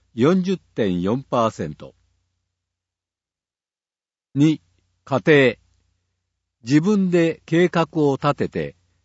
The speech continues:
家で勉強する子どもたちが増えています。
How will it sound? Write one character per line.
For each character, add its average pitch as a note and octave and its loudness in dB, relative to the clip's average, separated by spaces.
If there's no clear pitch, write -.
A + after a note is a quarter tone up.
家 D#3 6
で C3+ 2
勉 C#3+ 0
強 C#3+ 0
す C#3 -8
る B2+ -4
子 A#2+ -4
ど C#3+ 0
も C#3 -4
た F#2+ -4
ち - -14
が D#2+ -8
増 D3 -2
え A2 0
て E2+ -8
い D2 -8
ま C#2 -14
す。 - -20